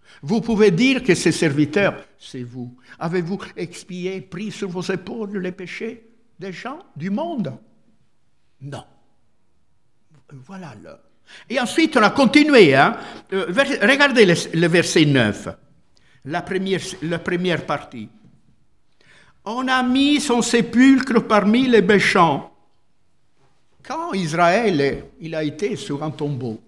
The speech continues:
Jamais. Donc, il s'agit de quelqu'un d'autre. Ou sinon, son tombeau avec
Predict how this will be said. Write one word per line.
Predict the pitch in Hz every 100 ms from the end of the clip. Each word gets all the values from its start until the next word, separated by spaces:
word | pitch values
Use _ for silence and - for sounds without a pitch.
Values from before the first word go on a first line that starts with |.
| _ _ _ _ _ _ _ _
Jamais. | 127 156 214 330 107 _ _ _ _ _ _ _ _ _ _
Donc, | 190 190 - 160 - -
il | 165 190
s'agit | - 175 151 127 165 156 120 - _ _ _ -
de | 123
quelqu'un | 123 147 147 233
d'autre. | 294 117 - - _ _ _ _ _ _ _ _ _ _ _ _ _ _ _ _ _ _ _ _ _
Ou | 196
sinon, | 208 254 247 269 262 240 180 120 - - - - - - - - - _ _
son | - 226 233
tombeau | 226 269 262 226 277 294 -
avec | 196 240 240 -